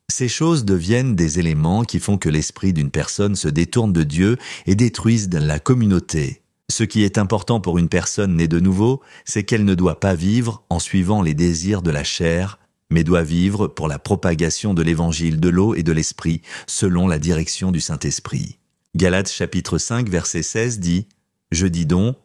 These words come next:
marchez selon l'esprit, et vous n'accomplirez pas les désirs de la chair. » Une vie vécue, en suivant le Saint-Esprit, ne signifie pas simplement une vie ascétique, mais c'est une parole pour vivre pour la volonté de Dieu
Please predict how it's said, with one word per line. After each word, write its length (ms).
marchez 440
selon 320
l'esprit, 480
et 60
vous 140
n'accomplirez 600
pas 180
les 100
désirs 380
de 100
la 120
chair. » 540
Une 140
vie 180
vécue, 600
en 100
suivant 400
le 100
Saint-Esprit, 640
ne 140
signifie 460
pas 180
simplement 640
une 140
vie 180
ascétique, 580
mais 140
c'est 260
une 140
parole 420
pour 220
vivre 460
pour 160
la 100
volonté 480
de 140
Dieu 340